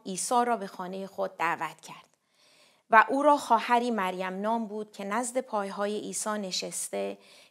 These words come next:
کلام او را می‌شنید. اما مارتا سخت به تدارکات پذیرایی مشغول شده بود. پس نزدیک آمده گفت: ای خداوند، آیا تو را باکی نیست که خواهرم مرا واگذارد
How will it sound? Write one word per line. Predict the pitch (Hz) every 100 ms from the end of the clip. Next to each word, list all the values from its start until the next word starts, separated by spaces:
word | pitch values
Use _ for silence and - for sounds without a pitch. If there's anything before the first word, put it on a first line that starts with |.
| -
کلام | 202 208 233 240
او | 233 220
را | 208
می‌شنید. | 196 190 - 151 156 - _ _ _ _ _ _ _ -
اما | 285 302
مارتا | 269 220 208 - 233 233
سخت | - - - 262 269 - - _ _ -
به | 190
تدارکات | 202 196 185 180 185 233
پذیرایی | 269 - 220 180 196 190 180 190
مشغول | 185 175 - 208 180
شده | - - -
بود. | - - - _ _ _ _ _ _
پس | 262 269 262
نزدیک | 233 214 214 277 254
آمده | 208 196 190 208
گفت: | 214 214 214 - - _ _ - _ _
ای | 302
خداوند، | 285 294 285 269 208 170 -
آیا | 233 254 262
تو | 262 262
را | 254
باکی | 202 226 240 - 262
نیست | 262 277 285 - -
که | -
خواهرم | 226 220 190 220 226
مرا | 226 226 220
واگذارد | 196 214 233 240 226 220 214 208